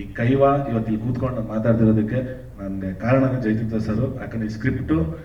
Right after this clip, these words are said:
ನನಗೆ ಎಲ್ಲಾ ಕಡೆ, ನಾನು ಎಲ್ಲಾ ಕಡೆ ಹೇಳಿದ್ದೀನಿ already, ಎಲ್ಲಾ ಕಡೆ ರೌಂಡ್ ಹೊಡೆದು ಲಾಸ್ಟ್ ನನಗೆ ಬಂತು. So ಅದು almost ಇನ್ನೇನು ಆಗಲ್ಲ ಅನ್ನೋ ಸ್ಥಿತಿಲಿದ್ದಾಗ ನಂಗೆ ಜಯತೀರ್ಥ ಸರ್ ಕತೆ ಹೇಳಿದಾಗ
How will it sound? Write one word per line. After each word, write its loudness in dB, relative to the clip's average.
ನನಗೆ -2
ಎಲ್ಲಾ -2
ಕಡೆ, 2
ನಾನು 2
ಎಲ್ಲಾ 2
ಕಡೆ -4
ಹೇಳಿದ್ದೀನಿ -2
already, -8
ಎಲ್ಲಾ -6
ಕಡೆ -2
ರೌಂಡ್ 4
ಹೊಡೆದು 2
ಲಾಸ್ಟ್ -4
ನನಗೆ -4
ಬಂತು. -8
So -4
ಅದು -2
almost 8
ಇನ್ನೇನು 4
ಆಗಲ್ಲ 6
ಅನ್ನೋ 6
ಸ್ಥಿತಿಲಿದ್ದಾಗ 2
ನಂಗೆ -4
ಜಯತೀರ್ಥ -6
ಸರ್ -4
ಕತೆ -4
ಹೇಳಿದಾಗ -4